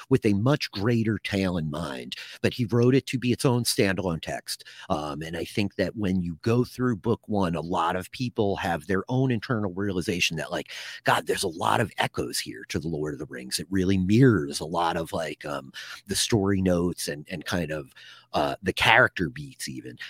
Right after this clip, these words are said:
So you're gonna see a very clear comparison, I think, as we watch season one to the entirety of the story of The Lord of the Rings, all three books, in terms of, um, the general gist of what's happening and what's playing out before us, right?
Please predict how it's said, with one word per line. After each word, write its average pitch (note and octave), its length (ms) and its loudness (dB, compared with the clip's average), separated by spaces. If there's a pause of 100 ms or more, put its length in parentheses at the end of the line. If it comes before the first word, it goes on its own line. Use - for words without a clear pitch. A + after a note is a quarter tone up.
So - 160 4
you're A#2 160 2
gonna F3 180 8
see E3+ 560 0
a G2 240 0
very A#2+ 540 2
clear G#2 400 4
comparison, C#2 680 -2 (140)
I D2+ 60 -6
think, - 260 -8
as D2+ 160 -6
we E2+ 120 -2
watch D#2+ 340 -2
season D2 340 -4
one C#2+ 280 -8 (320)
to G2 180 0
the G#2+ 160 0
entirety A#2 800 2
of E2 160 2
the F#2 80 0
story E2+ 340 2
of D2+ 120 -2
The E2 80 -4
Lord D2+ 260 -4
of - 40 -14
the C#2 60 -8
Rings, C2+ 320 -10
all D#2 160 -2
three D2 300 -4
books, - 400 -10 (280)
in - 140 0
terms A2 500 0
of, F2+ 280 0
um, D2 360 -8
the G2 140 2
general G2+ 760 4
gist - 680 -2
of D#2 200 -2
what's D2+ 300 -4
happening C#2 480 -4
and C#3 80 -14
what's D3 160 -6
playing C#2+ 380 0
out C2+ 160 -8
before C2+ 420 -8
us, - 240 -6
right? C#2 320 -2